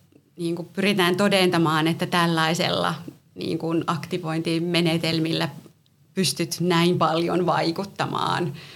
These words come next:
Ja ehdottoman tärkeää se olisi saada sen ihmisen niinku jokapäiväiseen niinku arkeen, että sehän se on se keskeinen asia, että sitten nämä tulokset, niin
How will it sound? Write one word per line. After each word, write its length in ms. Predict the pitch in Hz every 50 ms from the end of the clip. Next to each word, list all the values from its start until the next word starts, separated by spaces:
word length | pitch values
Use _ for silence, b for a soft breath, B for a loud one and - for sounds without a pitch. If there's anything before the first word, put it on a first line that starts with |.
| B B B -
Ja 180 | 165 160 147 - - - - - -
ehdottoman 440 | 160 147 160 156 - 156 165 160
tärkeää 420 | 165 175 175 180 180 185 151 143 180
se 120 | 180 170
olisi 160 | 165 165 160
saada 180 | - - - 156 160
sen 200 | 151 - - -
ihmisen 480 | - 170 160 170 175 170 - - 160 -
niinku 260 | - - - - -
jokapäiväiseen 1000 | 127 151 165 - - 139 - - - - - - - - 202 - - 190 208 202 - b b b b b b b b b _ - -
niinku 320 | - - 165 190 180 - - -
arkeen, 640 | - 156 160 151 - 135 139 - - - - - 196
että 180 | 196 - -
sehän 320 | - - 165 165 170 180 180
se 80 | - -
on 80 | - 196
se 100 | - 190
keskeinen 460 | - - 196 190 - - 196 190 185
asia, 300 | - 202 - 208 208 208
että 160 | 202 202 -
sitten 340 | 190 - 180 180 - 180 175 B B B B B B
nämä 260 | 202 220 226 220 220
tulokset, 640 | 214 214 214 208 208 208 208 208 220 208 208 -
niin 400 | - 185 180 175 175 175 175 170